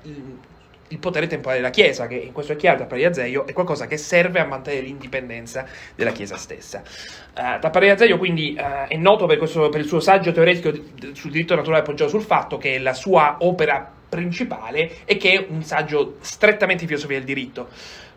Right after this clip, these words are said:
Tuttavia, eh, ha, mh, negli esami, esame critico degli ordini rappresentativi della società moderna, che è un volume abbastanza,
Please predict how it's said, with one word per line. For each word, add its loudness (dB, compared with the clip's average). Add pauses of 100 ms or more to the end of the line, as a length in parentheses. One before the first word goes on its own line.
(100)
Tuttavia, 6
eh, 6
ha, 4
mh, -4
negli 0
esami, 4
esame 2
critico 2
degli 4
ordini 6
rappresentativi 0
della 4
società -2
moderna, 4
che -8
è -2
un -6
volume -2
abbastanza, -2